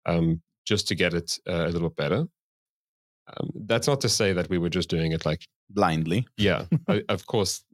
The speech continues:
Speaker 1: you know, the, the people working on it, like, knew what they were doing, but, uh, I just mean here that it wasn't,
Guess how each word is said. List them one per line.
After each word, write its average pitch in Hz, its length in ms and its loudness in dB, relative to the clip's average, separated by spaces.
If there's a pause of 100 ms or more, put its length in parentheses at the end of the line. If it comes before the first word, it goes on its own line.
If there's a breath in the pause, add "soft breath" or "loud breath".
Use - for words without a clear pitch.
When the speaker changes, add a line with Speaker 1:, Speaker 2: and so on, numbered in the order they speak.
(160)
Speaker 1:
you 92 120 0
know, 82 140 2
the, 85 300 0
the 92 100 -4
people 101 300 -2
working 98 380 0
on 82 100 0
it, 82 160 -4
like, 82 180 -4
knew 95 180 2
what 87 160 -2
they 85 80 -2
were 80 100 -2
doing, 82 380 0
but, 82 260 -2 (540)
uh, 80 340 2
I 95 140 0
just - 400 -2 (400)
mean 95 300 2
here 87 260 2
that 78 260 -2 (1040)
it 104 100 -2
wasn't, 104 380 2